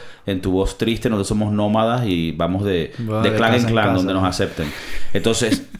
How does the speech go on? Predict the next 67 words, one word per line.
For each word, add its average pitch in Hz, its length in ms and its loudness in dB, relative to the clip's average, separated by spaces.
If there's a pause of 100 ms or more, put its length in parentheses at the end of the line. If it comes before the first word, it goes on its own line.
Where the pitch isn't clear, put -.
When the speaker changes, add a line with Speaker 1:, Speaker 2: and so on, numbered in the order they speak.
(100)
Speaker 2:
<laughs> - 240 -20
Speaker 1:
pero 120 180 2
siempre 165 440 2
veo 131 240 2
que 113 100 2 (140)
cuando 104 260 2
estoy 117 220 0
en, 135 160 4
eh, 113 180 0
Navidades 104 400 0
españolas, 120 720 -2
no 104 180 -4
faltan 117 440 -2
los 107 100 -2
langostinos. 85 640 -4 (200)
Speaker 2:
Yo 123 80 0
ya 143 120 2
no 123 80 -2
Speaker 1:
Que, 117 80 2
Speaker 2:
como. 90 240 -2
Speaker 1:
que 113 80 -2
es 113 80 -2
algo 127 180 2
muy 143 240 2
raro 135 460 0 (560)
para, 90 840 0
por 90 100 0
lo 90 80 0
menos 101 140 -2
yo 110 120 0
que 117 60 -4
vengo 117 220 0
de 117 60 2
Venezuela, 104 420 0
porque 123 140 0
nosotros 101 180 0
no 107 80 -2
comemos 107 340 -2
co-, - 380 -4
comida 98 320 -2
de 98 80 0
mar 90 220 0
en 101 100 -2
Navidad. 92 480 -2 (120)
Tú 104 120 -2
sabes 110 200 2
cuál 113 140 2
es 110 80 2
la 110 80 2
comida 104 300 0
de 113 60 2
Venezuela, 110 580 0
Speaker 2:
Coño, 131 340 2
Speaker 1:
la 101 120 4
Speaker 2:
la 113 60 4
Speaker 1:
yaca, 117 180 6
el 127 100 2
Speaker 2:
yaca, 120 180 4
Speaker 1:
pan 110 140 6
de 113 60 4
Speaker 2:
el 113 60 4
pan 104 140 4
de 123 80 4
Speaker 1:
jamón, 123 120 4
la 120 120 2
Speaker 2:
jamón. 110 140 4
Speaker 1:
vaina. 131 420 2